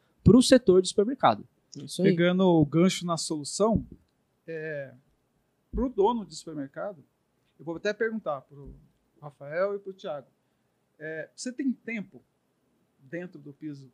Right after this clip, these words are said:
Speaker 3: no piso do supermercado? Você não tem tempo. Você tem tempo?
Speaker 1: Sim, a operação, meu, é batida. Quem tá na operação ali não tem tempo
Speaker 3: E
Speaker 1: pra nada.
Speaker 3: a, a aplicação,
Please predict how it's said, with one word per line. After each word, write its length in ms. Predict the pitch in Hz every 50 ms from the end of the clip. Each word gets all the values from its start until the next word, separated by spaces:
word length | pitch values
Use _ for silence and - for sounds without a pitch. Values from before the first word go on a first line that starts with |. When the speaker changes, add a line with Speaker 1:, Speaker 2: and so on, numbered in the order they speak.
| _ _
Speaker 3:
no 160 | 160 147 170 170
piso 400 | _ - 190 196 180 147 143 143
do 60 | 135
supermercado? 560 | - - 147 143 139 131 - 175 165 139 120 _ _ _ _ _ _ _ _ _ _ _ _ _ _ _ _ _ _ _ _ _ _ _
Você 160 | - - 247
não 120 | 254 285 285
tem 260 | - - 320 320 294
tempo. 240 | 262 - - 262 233 _ _ _ _ _ _ _ _ _ _ _ _ _ _ _
Você 80 | - 185
tem 220 | 185 226 226 196
tempo? 380 | 190 - 233 220 185 - _ _ _ _ _ _ _ _
Speaker 1:
Sim, 320 | _ - - 147 139 165 190
a 60 | 139
operação, 760 | 117 - - 127 135 147 143 - - 131 147 185 302 370 359
meu, 220 | 240 147 120 117
é 60 | 117
batida. 480 | 120 131 196 226 - - - 208 202 160
Quem 140 | - 151 156
tá 140 | 160 - 165
na 80 | 175 170
operação 560 | - - 175 170 165 160 - - 156 156 156
ali 240 | 151 147 147 175 220 302 320 302 - _ _ _ _ _ _ -
não 80 | 151
tem 160 | 165 185 208 240
tempo 340 | - 147 135 131 - 113 - - _ _ _ _ _
Speaker 3:
E 140 | 165 170 180
Speaker 1:
pra 140 | 180 147 160
nada. 340 | 147 151 156 - 110 92 - _ -
Speaker 3:
a, 80 | - 208
a 40 |
aplicação, 840 | 226 - - 226 190 - 185 156 - - - 185 220 262 247 185 143